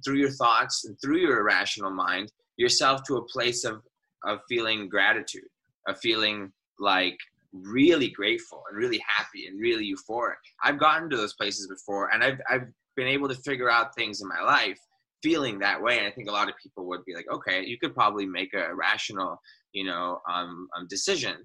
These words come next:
uh, perhaps even a good decision for your life in those moments of extreme euphoria, sober, meditating," right?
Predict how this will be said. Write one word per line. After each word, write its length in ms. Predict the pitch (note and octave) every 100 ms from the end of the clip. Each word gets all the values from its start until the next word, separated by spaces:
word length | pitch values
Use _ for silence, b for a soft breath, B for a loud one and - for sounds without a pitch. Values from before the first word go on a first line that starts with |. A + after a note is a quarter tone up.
| _ _ _ -
uh, 280 | F#2 F#2 E2 -
perhaps 480 | D3+ B2+ D3 C#3+ C#3
even 140 | A2+
a 60 | F#2
good 180 | D3
decision 340 | E3 C#3+ F#2+ F#2+
for 80 | -
your 80 | F2+
life 220 | F2+ F2+ - _ _ -
in 160 | D#3 E3
those 180 | D3 C3
moments 460 | B2+ C3+ C3+ C3
of 160 | A#2 G#2 _
extreme 480 | C3+ - - D#3+ D#3
euphoria, 680 | C#3+ C3 C3 B2 A#2 G#2+ G#2+ - - B2+ G#2+
sober, 520 | A#2+ - C#3 B2+ A2+ A2
meditating," 460 | A2 G#2+ F#2 F2+ - _ F#2
right? 220 | A#2